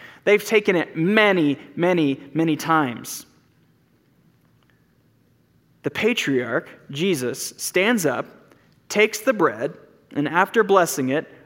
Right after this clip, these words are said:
breaking it, and then distributing it, he goes off script. He doesn't follow the liturgy that they all likely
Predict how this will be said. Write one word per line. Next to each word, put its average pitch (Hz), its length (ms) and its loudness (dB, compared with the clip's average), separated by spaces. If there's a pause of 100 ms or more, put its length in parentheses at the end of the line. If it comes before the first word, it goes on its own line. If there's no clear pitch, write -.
breaking 180 560 2
it, 226 260 0
and 156 140 0
then 180 100 0
distributing 170 680 0
it, 139 340 -6 (480)
he 151 120 0
goes 185 300 4
off 165 200 6
script. - 680 -4 (1500)
He 151 100 -2
doesn't 185 340 0
follow 185 460 4
the 160 140 2
liturgy 147 580 0
that 131 220 -4
they 156 160 2
all 170 880 2
likely 165 560 2